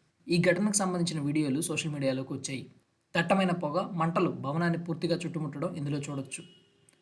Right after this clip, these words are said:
రెస్టారెంట్ నుంచి భారీగా మంటలు ఆకాశంలోకి ఎగిసిపడ్డాయి.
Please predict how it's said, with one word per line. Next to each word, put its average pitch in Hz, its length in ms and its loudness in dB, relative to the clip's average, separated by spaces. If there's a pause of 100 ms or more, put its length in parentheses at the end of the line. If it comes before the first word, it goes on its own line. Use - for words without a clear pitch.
(140)
రెస్టారెంట్ 208 440 0
నుంచి 190 260 -2
భారీగా 170 420 2
మంటలు 147 400 -2
ఆకాశంలోకి 151 580 -2
ఎగిసిపడ్డాయి. 127 580 -6